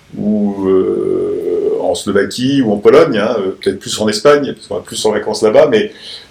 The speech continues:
dans la plupart des boutiques, le salarié n'est pas un salarié d'Orange. C'est quand même un contributeur d'Orange. Donc c'est quoi le corps social ? D'ailleurs, c'est un débat pour nous, côté R H, et pour vous, euh,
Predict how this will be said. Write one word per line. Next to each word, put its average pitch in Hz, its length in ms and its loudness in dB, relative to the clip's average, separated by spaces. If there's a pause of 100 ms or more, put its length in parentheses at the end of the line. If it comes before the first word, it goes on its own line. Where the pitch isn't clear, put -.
(160)
dans 107 80 -2
la 104 100 0
plupart 123 320 4
des 110 80 2
boutiques, - 440 -4
le 104 120 -2
salarié 104 460 4
n'est 117 100 0
pas 123 160 2
un 117 40 2
salarié 120 420 2
d'Orange. 120 420 -2 (420)
C'est - 320 -2
quand 151 140 6
même 151 140 4
un 135 80 4
contributeur 110 640 -2
d'Orange. 92 320 -4
Donc 104 120 -4
c'est - 160 -4
quoi 143 140 4
le 139 80 2
corps 120 160 0
social ? - 380 -4 (340)
D'ailleurs, 101 180 -4
c'est - 120 -6
un 92 80 -4
débat 98 260 0
pour 95 280 -6
nous, 147 220 -4 (280)
côté - 260 -4
R 110 100 4
H, - 160 -2
et 90 40 -12
pour 90 240 -6
vous, 110 400 -6
euh, - 60 -12